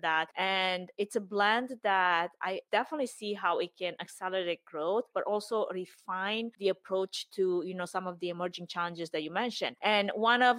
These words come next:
the pivotal challenges and opportunities, I guess, in today's digital ecosystem is,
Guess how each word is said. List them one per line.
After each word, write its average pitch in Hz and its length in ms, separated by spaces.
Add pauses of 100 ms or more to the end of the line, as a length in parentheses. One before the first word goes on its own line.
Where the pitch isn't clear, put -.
the 202 460
pivotal 247 400
challenges 226 580
and 180 120
opportunities, 262 640
I 185 60
guess, 185 240
in 185 100
today's 180 440
digital 180 460
ecosystem 202 640
is, 190 200